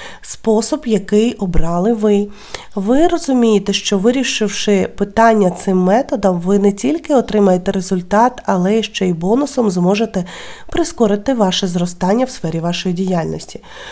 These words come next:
От дивіться, наприклад, ви відправляєтесь в якусь організацію. Ви обрали варіант вирішення питання, намагаєтесь добитися згоди від визначених людей, мабуть, людей, які займають головні позиції в цих організаціях,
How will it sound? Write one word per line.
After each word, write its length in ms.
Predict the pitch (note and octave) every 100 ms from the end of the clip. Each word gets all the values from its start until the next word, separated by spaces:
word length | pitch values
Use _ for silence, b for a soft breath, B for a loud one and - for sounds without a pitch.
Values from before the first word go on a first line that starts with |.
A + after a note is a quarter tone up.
| B B
От 120 | D#4+
дивіться, 440 | E4+ D4+ F#3+ - F3
наприклад, 540 | A3+ - G3 - E3+ F3+
ви 240 | F3 C4+
відправляєтесь 840 | F4 - G#3 F3 F#3 A#3 C4+ -
в 20 | F#3
якусь 300 | - F3+ F#3
організацію. 920 | F3+ F3+ F#3 F3 E3+ E3+ - F3+ F#3 - B B B B B
Ви 280 | G#3+ G3+ B3
обрали 540 | C4+ G3+ G#3+ A3+ B3 A3
варіант 600 | F#3 G3 F#3+ G3+ B3 A3
вирішення 560 | F#3 G3 G3+ G#3+ G#3
питання, 580 | G3+ G#3 G#3 F#3+ F3 F3
намагаєтесь 680 | F#3 F#3+ G3 B3+ C#4 C4+ G3+
добитися 680 | F3+ E3+ G3 A3+ A#3 - F#3+
згоди 580 | E3 F3 G3 F3 G#3
від 220 | B3 G#3+ E3
визначених 680 | E3+ E3 E3+ - F3 F3 F#3
людей, 420 | F#3+ A3+ D4+ D#4 B B B -
мабуть, 360 | E4 D#4+ D#4+ A#3+
людей, 600 | A3 F3 A3+ C4+ B3+ F#3+
які 420 | F3 F#3+ F#3+ F#3
займають 580 | F3 E3+ F3+ G#3+ G3 F3
головні 360 | E3+ E3 F3+
позиції 640 | F3+ G#3+ B3 D#4 E4 C#4+
в 40 | C#4
цих 240 | - A#3+
організаціях, 720 | G#3+ A3 A3+ G#3 A3 G#3+ G3+